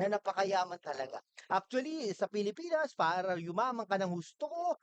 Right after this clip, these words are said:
ang pinaka-business na pwede mong itayo ay religion. Yan. Okay? Sabi ni, ah, tinatawagan niya talaga na si Pastor Apollo Kibuloy, tinatawagan ni Senator Risa Ontiveros,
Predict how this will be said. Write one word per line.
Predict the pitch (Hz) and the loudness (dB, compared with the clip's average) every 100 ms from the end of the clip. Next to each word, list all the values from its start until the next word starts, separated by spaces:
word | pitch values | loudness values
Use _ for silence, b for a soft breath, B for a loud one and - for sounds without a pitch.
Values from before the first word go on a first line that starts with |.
| B | B
ang | 180 - | -2 -2
pinaka-business | 214 202 185 147 214 330 - 226 - | 0 2 0 -4 -2 -2 -2 -4 -2
na | 190 | -4
pwede | - 226 202 | 0 0 0
mong | 208 | -4
itayo | 202 - 151 202 339 339 330 - B | -8 -2 -2 -2 -4 -2 -4 -6 B
ay | 190 240 156 | 2 2 0
religion. | 175 190 202 - 156 214 196 | -2 -2 -2 -2 -2 -2 -2
Yan. | 117 135 220 226 165 - _ _ - | -4 -4 -2 -2 -4 -10 _ _ -2
Okay? | 139 190 214 247 | 0 2 0 0
Sabi | 156 143 165 170 | -2 -2 -2 -6
ni, | 175 - b b | -6 -10 b b
ah, | 160 | 0
tinatawagan | - 180 160 160 175 170 170 | 2 2 2 2 2 4 2
niya | 180 190 | -2 0
talaga | 196 220 339 381 294 - _ - | 2 2 2 0 0 -8 _ 0
na | 180 190 185 185 185 | 4 4 2 -4 -6
si | 190 | -4
Pastor | 185 175 - 208 | 0 0 0 0
Apollo | 180 - 202 202 202 | 0 0 -2 0 -2
Kibuloy, | 214 214 302 233 220 240 | -2 0 0 2 2 0
tinatawagan | 180 170 185 185 180 180 185 _ _ _ - | 2 2 2 2 2 0 -6 _ _ _ -2
ni | 190 175 | -2 2
Senator | 185 185 208 180 | 2 2 0 -2
Risa | 196 185 | -2 -2
Ontiveros, | 175 175 160 262 277 208 302 - | -2 -2 0 2 2 0 -2 -4